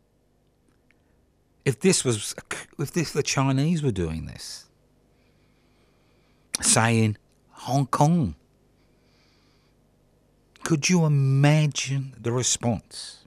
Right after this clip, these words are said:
Now, I'm always, it's always lovely to listen to, um, how shall I put it, apologists for the government of Israel in Israel, you know, especially the, their armed forces, you know,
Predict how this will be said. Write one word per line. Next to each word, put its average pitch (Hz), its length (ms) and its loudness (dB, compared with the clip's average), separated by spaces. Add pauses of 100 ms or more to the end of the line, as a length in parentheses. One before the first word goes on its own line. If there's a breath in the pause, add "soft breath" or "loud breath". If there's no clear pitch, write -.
(2000 soft breath)
Now, 156 100 2
I'm 175 60 8
always, 180 460 10 (760)
it's - 140 -8
always 147 280 2
lovely 87 480 2
to 80 140 -10
listen 82 320 -6
to, 76 400 -8 (1800)
um, 76 480 -12
how - 100 -14
shall - 200 -8
I 76 140 -10
put 80 180 -10
it, - 280 -14 (1300 soft breath)
apologists 95 600 4
for - 100 -4
the 78 100 -4
government 80 320 0
of 80 80 0
Israel 78 580 0
in 110 180 2
Israel, 73 560 -2 (120)
you 87 140 -4
know, 80 120 -4
especially - 480 2
the, 80 180 -4
their 85 180 2
armed 73 240 0
forces, 76 540 -10
you 82 60 -6
know, 71 160 -10